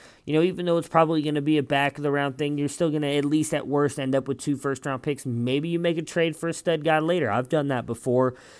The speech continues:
taking two first-round picks and gotten, like, a Joe Mixon out of it. You don't have to draft players. A lot of people value picks higher than others, so I'll, I'll, I'll always take,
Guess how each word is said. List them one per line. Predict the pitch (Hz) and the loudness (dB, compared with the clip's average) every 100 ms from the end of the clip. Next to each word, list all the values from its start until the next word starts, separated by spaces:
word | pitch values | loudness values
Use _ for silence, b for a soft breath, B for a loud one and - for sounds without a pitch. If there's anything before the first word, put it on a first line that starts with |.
| B | B
taking | - 156 147 | -2 0 -2
two | 127 151 | -4 -4
first-round | 135 143 143 147 135 | -2 -2 0 -2 -2
picks | 127 143 - | -2 -4 -2
and | 127 | -4
gotten, | 120 123 127 | 0 0 0
like, | 123 123 | -4 -4
a | |
Joe | 107 131 135 | 0 2 2
Mixon | 123 131 131 113 101 | 2 0 -2 -4 -4
out | 95 98 | -4 -4
of | 104 | -4
it. | 110 | -4
You | 120 | -2
don't | 131 - | -2 0
have | 127 127 | 0 0
to | - | -2
draft | 110 117 123 117 | -2 2 2 0
players. | - 127 120 127 - B B - | -2 0 0 -2 -4 B B 0
A | |
lot | 135 139 | 4 4
of | 135 | 4
people | 143 123 | 0 0
value | 107 127 131 123 | 2 4 4 2
picks | 120 127 - | -2 -6 0
higher | 135 135 127 131 131 | 2 4 2 0 -2
than | 117 120 | -4 -6
others, | 123 147 160 156 - | 0 2 2 -2 0
so | 131 120 117 B B B B - - | 2 2 -2 B B B B 0 8
I'll, | 185 190 175 | 8 8 4
I'll, | 170 - | 0 4
I'll | 175 196 | 6 8
always | 190 185 196 202 190 | 8 10 10 10 6
take, | - 180 - | 2 -2 -2